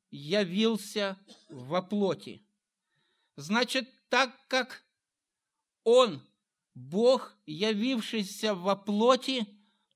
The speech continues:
то отвергающий Сына отвергает и Отца. Так говорит нам Слово Господне.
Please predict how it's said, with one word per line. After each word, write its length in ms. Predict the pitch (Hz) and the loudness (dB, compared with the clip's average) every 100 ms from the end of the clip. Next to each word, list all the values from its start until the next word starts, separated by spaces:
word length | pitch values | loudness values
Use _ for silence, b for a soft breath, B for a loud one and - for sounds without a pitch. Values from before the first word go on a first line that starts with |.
| _ | _
то 240 | 247 254 | 4 4
отвергающий 1500 | - 247 240 220 269 262 240 247 277 269 240 214 - - 214 | 4 4 4 -2 0 2 6 10 10 10 4 -2 -6 -4 -4
Сына 760 | 202 - - 302 311 311 311 294 - _ _ _ _ _ _ | -4 -8 -2 2 4 6 4 4 -10 _ _ _ _ _ _
отвергает 1160 | 185 196 196 185 196 185 190 214 220 214 208 _ _ _ | 2 4 2 0 0 0 2 4 2 -2 -6 _ _ _
и 180 | 175 180 | -16 -8
Отца. 580 | 170 175 - 160 127 - _ _ _ _ _ | -8 -8 -10 -8 -8 -14 _ _ _ _ _
Так 260 | 220 254 | 2 2
говорит 580 | 214 254 247 247 247 - | 0 -2 -2 -2 -4 -6
нам 180 | 214 202 | -6 -6
Слово 560 | - 185 175 196 180 | -10 -10 -6 -4 -4
Господне. 720 | 170 170 - - 147 117 92 | -6 -10 -12 -14 -12 -12 -18